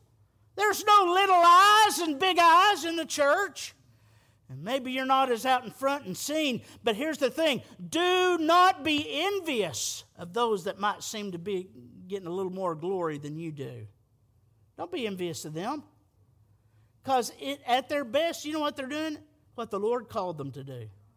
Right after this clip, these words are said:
And if you're doing what the Lord called you to do, one day the Bible says he's coming and his reward is with him. Amen? Now, I want you to look at chapter, uh, go to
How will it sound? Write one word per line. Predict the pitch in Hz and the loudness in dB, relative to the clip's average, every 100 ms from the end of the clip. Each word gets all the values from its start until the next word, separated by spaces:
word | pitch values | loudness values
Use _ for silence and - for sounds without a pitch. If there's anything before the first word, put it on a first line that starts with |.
| _ _ _ _ _ _ _ _ _ _ _ _ _ _ | _ _ _ _ _ _ _ _ _ _ _ _ _ _
And | - 233 | -6 -6
if | 208 | -4
you're | 320 330 | -6 -4
doing | 320 | 0
what | 302 302 | 0 0
the | 285 | 0
Lord | 269 262 | 0 -2
called | 262 277 262 | 0 0 -2
you | 285 | -8
to | 269 | -10
do, | 262 302 302 302 - _ _ _ | -10 -8 -8 -10 -18 _ _ _
one | 202 294 302 | -6 -4 0
day | 294 302 | 0 0
the | 247 | -2
Bible | 247 302 277 | -2 -2 -4
says | - 247 226 | -4 -4 -4
he's | 202 | -10
coming | - 320 285 226 254 226 | -4 -2 -2 -4 -8 -8
and | 226 | -6
his | 202 208 185 | -4 -6 -4
reward | 185 185 277 262 196 214 240 - _ | -6 -4 -2 0 0 0 -6 -16 _
is | 262 277 220 202 196 | -6 -2 0 -2 -6
with | - 214 285 247 | -12 -8 -8 -8
him. | 185 123 104 _ _ _ _ _ | -8 -8 -14 _ _ _ _ _
Amen? | 165 240 269 311 311 233 _ _ _ _ _ _ _ _ _ _ _ _ _ _ _ _ _ - | -10 -6 -4 -4 -6 -12 _ _ _ _ _ _ _ _ _ _ _ _ _ _ _ _ _ -4
Now, | 277 233 139 - _ | 0 0 0 -10 _
I | 269 | -6
want | 330 339 | -4 -2
you | |
to | 320 | -2
look | 277 | 0
at | 254 226 208 | -4 -8 -8
chapter, | - 285 285 285 285 | -2 -2 -2 -6 2
uh, | 226 208 202 202 | 2 2 0 -2
go | 247 339 302 | -2 -2 -4
to | 302 | -10